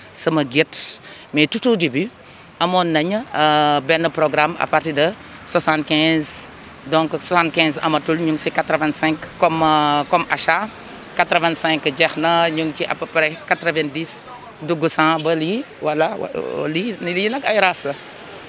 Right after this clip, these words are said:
Donc du bokk ci bourse bi. Lii aussi, donc xar yu mag la. Donc, euh,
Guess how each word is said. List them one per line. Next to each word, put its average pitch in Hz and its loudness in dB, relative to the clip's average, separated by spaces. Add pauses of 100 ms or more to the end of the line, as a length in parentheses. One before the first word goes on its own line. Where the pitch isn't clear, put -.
(280)
Donc 156 0
du 160 -2
bokk 156 2
ci 151 2
bourse 147 -4
bi. 143 -4
Lii 190 0
aussi, 190 0 (600)
donc 156 2
xar 190 0
yu 180 6
mag 156 4
la. 180 4 (380)
Donc, 156 2
euh, 151 4